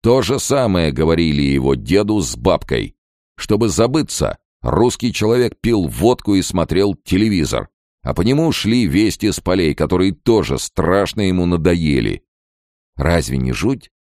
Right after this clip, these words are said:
Зюзя?» Однажды телевизор показал огромный светлый дом с колоннами, камином и витражами, с красивой мебелью и картинами.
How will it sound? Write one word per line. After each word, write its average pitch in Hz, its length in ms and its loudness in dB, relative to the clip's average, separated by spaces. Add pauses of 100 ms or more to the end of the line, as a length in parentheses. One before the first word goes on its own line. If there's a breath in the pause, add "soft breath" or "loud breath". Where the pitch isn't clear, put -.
(140)
Зюзя?» 71 440 -2 (500)
Однажды 98 600 0
телевизор 98 540 0
показал 104 480 0
огромный 110 600 2
светлый 107 480 0
дом 117 320 0
с - 80 -10
колоннами, 87 640 0
камином 90 640 0
и 107 100 0
витражами, 82 760 0 (280)
с - 120 -12
красивой 98 520 2
мебелью 87 680 2
и 85 80 0
картинами. 69 800 -4